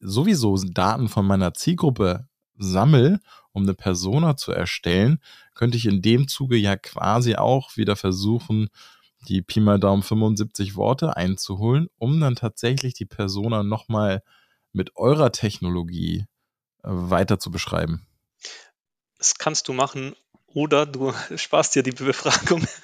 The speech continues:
Speaker 2: <laughs> und analysierst direkt aus den Echtdaten von LinkedIn raus. Das ist eigentlich das, was wir machen. Natürlich kriegt man da nicht, also wenn man
Speaker 1: Okay.
Speaker 2: jetzt die Persona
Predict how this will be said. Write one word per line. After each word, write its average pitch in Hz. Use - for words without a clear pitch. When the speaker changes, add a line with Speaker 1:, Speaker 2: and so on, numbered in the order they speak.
Speaker 2:
<laughs> -
und 139
analysierst 127
direkt 131
aus 127
den 127
Echtdaten 127
von 127
LinkedIn 123
raus. 117
Das 127
ist 131
eigentlich 127
das, -
was 120
wir 120
machen. 123
Natürlich 147
kriegt -
man 127
da 123
nicht, 139
also 120
wenn 123
man 120
Speaker 1:
Okay. 117
Speaker 2:
jetzt -
die -
Persona 135